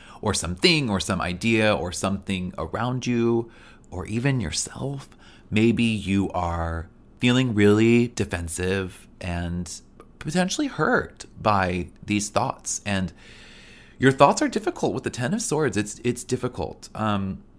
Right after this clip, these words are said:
it could be self-inflicted, so definitely keep an eye out for that. But either way, there's a sense of being very overwhelmed mentally.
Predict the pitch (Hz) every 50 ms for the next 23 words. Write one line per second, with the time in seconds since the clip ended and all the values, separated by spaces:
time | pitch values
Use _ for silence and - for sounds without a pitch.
0 | - - 127 - - 170 180 214 285 294 - 233 220 214 180 165 - 160 156 -
1 | 175 165 160 156 - 131 110 113 101 101 147 151 139 - 139 131 120 110 95 95
2 | 95 90 - - - 87 95 95 104 104 - 82 85 123 139 135 120 113 - -
3 | - - - - - - - - - - - - 127 139 143 131 131 123 104 101
4 | 98 101 104 101 117 123 120 120 - - - - - 87 85 - - - - -
5 | - - - - 110 107 104 101 98 101 98 - - 110 104 101 - 117 117 104
6 | 87 104 101 101 95 92 92 82 85 82 - 104 101 98 101 104 110 113 113 -
7 | - 98 95 90 82 90 87 85 80 85 90 73 - 50 62 82 90 92 - -
8 | - - - 101 98 87 80 - - - - - - -